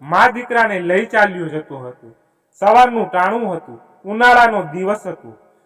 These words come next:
સૂરજનો તાપ વધતો જતો હતો.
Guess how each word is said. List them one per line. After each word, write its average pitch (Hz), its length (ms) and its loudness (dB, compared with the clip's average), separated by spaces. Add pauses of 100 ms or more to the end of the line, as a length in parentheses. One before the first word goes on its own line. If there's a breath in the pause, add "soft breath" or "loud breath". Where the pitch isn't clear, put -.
(220)
સૂરજનો 247 480 2
તાપ 208 360 2 (400)
વધતો 185 420 0
જતો 156 360 -4
હતો. 123 360 -14